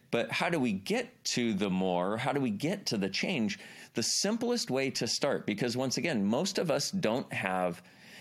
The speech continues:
it goes back to the exact thing that I just said, whether it's information coming in in our present that we cannot validate with our mind, so we reject, "Oh, it couldn't have been that."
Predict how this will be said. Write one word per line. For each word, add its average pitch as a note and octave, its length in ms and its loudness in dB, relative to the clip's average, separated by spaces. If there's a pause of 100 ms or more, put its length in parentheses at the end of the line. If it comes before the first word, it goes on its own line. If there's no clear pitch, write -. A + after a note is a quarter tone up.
(120)
it B2+ 120 2
goes B2 200 2
back C3 220 2
to C#3 80 0
the A#2+ 120 2
exact G#2 340 0
thing G#2+ 160 0
that F#2+ 120 0
I F2+ 100 2
just F2 280 -2
said, F2+ 320 0 (300)
whether A#2+ 220 2
it's A2 140 0
information C3 560 0
coming A2 320 2
in G#2 200 2
in F#2+ 120 2
our F2+ 120 2
present G2+ 500 0
that F#2+ 180 0
we G2 400 0 (380)
cannot A2 260 0
validate G#2 400 2
with G2 140 -2
our F#2 100 2
mind, G2+ 340 2
so G2 120 0
we F2+ 140 0
reject, F#2+ 460 0
"Oh, A2+ 160 2
it - 80 -4
couldn't F#2+ 180 0
have F2 60 0
been E2+ 160 2
that." F#2+ 400 0